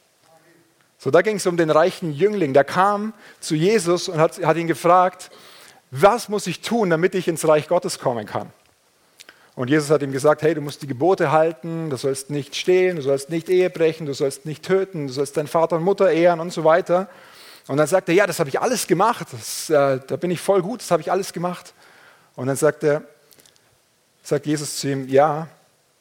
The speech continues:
nur eines fehlt dir. Verkauf alles, was du hast,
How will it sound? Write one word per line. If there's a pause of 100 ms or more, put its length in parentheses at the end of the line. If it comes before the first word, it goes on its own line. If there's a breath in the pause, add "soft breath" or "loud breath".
(140)
nur
eines
fehlt
dir. (2750 soft breath)
Verkauf
alles,
was
du
hast,